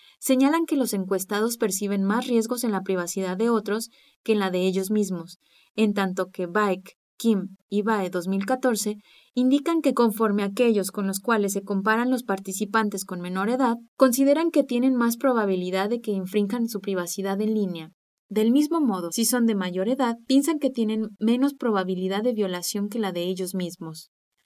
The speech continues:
A partir de experiencias propias y de conocidos, usuarios conocedores y que manejan una personalidad maternal indican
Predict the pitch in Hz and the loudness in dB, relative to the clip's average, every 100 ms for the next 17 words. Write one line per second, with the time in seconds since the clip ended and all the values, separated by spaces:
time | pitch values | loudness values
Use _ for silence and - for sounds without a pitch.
0 | _ _ - 226 254 240 294 320 349 - | _ _ -2 0 0 2 0 0 -4 -2
1 | 208 196 196 220 214 214 202 196 190 180 | 0 2 2 -2 -2 -2 0 -2 -4 -8
2 | 170 214 240 269 226 196 196 - _ _ | -6 -2 0 0 -2 -2 -6 -14 _ _
3 | _ _ 247 240 277 294 311 294 220 196 | _ _ -2 4 4 4 2 0 0 0
4 | 196 190 175 170 - 220 220 208 214 220 | 0 0 -2 -8 -8 -6 0 0 2 2
5 | 220 202 185 190 220 269 262 214 208 196 | 0 -2 -8 -2 0 2 0 -2 -2 -4
6 | 185 185 185 185 185 185 190 196 208 190 | -4 -2 -2 -4 -4 -2 -2 0 0 -2
7 | - - 220 240 277 - 202 | -8 -2 2 4 4 0 -6